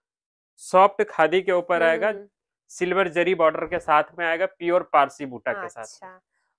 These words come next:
Speaker 2: ओह।
Speaker 1: पि-, प्योर पारसी बूटा के साथ में देख सकते हैं,
Speaker 2: हम्म,
Speaker 1: बहुत
Speaker 2: हम्म, हम्म।
Speaker 1: जबरदस्त डिजाइन है।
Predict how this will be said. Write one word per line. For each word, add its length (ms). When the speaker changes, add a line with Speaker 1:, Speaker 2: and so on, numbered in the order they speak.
Speaker 2:
ओह। 440
Speaker 1:
पि-, 200
प्योर 220
पारसी 360
बूटा 280
के 140
साथ 200
में 120
देख 160
सकते 240
हैं, 60
Speaker 2:
हम्म, 160
Speaker 1:
बहुत 120
Speaker 2:
हम्म, 100
हम्म। 100
Speaker 1:
जबरदस्त 600
डिजाइन 480
है। 100